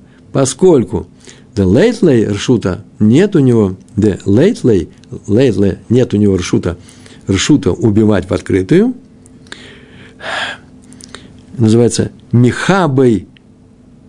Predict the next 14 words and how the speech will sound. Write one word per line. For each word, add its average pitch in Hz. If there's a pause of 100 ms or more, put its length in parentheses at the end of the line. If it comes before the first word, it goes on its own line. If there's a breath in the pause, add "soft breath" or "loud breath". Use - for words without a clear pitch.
(160)
хабоей 139 (460)
умазгей. 101 (260)
Я -
правильно 131
делаю 85
ударение, 85
нет? 123 (420 loud breath)
Между 117
прочим, 120
здесь 143
ведь -
совсем 151
слова-то 135
другие. 110